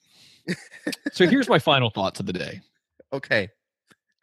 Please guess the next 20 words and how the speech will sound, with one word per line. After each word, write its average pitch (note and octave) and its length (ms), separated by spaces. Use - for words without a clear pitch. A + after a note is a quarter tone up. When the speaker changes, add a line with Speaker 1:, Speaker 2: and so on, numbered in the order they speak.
Speaker 2:
And, F3 120
and G3 140
it - 20
actually A#3+ 260
goes F#3+ 180
along D3+ 260
with B2 120
what C#3+ 140
you C3 80
were B2 80
just A2 160
talking G2 380
about. F2+ 340
You D3 100
know, D#3+ 160
some A#3+ 260
people G3+ 340
just C#3+ 180
want B2+ 360
to A#2+ 640